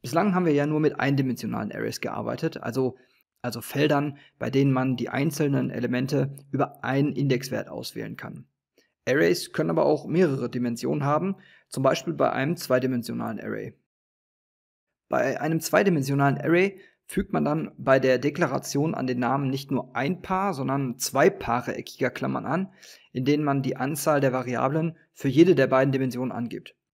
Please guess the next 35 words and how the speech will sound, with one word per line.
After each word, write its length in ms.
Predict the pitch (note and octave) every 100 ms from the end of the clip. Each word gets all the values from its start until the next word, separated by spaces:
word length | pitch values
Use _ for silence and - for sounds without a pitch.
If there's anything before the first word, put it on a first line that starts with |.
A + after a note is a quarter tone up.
| _
Und 100 | -
hier 100 | -
ist 100 | D#3+
das 100 | D#3
an 140 | C3 C3
einem 160 | C3+
Float 360 | C3+ B2+ C#3 -
Array 300 | A2+ A2 A2+
demonstriert. 640 | A2 A2 - - G2+ G#2 _ _ _ _ _
Ein 40 | -
zweidimensionales 800 | D3+ G3+ G3+ D#3+ D3+ D#3 C#3 -
Array 260 | D3 D3+
kann 140 | D3 D3+
man 120 | D3
sich 320 | C#3+ C#3 - _ -
gut 180 | - F3
als 240 | B2+ B2+
Tabelle 360 | - B2+ C#3 D3+
mit 180 | C3 -
Zeilen 340 | - C3+ C#3
und 100 | B2+
Spalten 380 | - - B2+ -
vorstellen. 560 | - G#2+ - F#2 - - _ _ _ _
Das 160 | A#2 -
Array 240 | C3 B2
hier 220 | B2 F3+
hätte 220 | D#3+ C#3+ C3
dann 220 | C3 C3+
eben 220 | A#2+ A#2+
entsprechend 500 | A2 - A#2+ C3 - _ -
zehn 240 | B2+ A#2
Zeilen 420 | - C3+ E3 F3+
und 400 | - C3+ C#3 C#3+
zwei 260 | - G#2 A2+
Spalten. 440 | - - G2+ -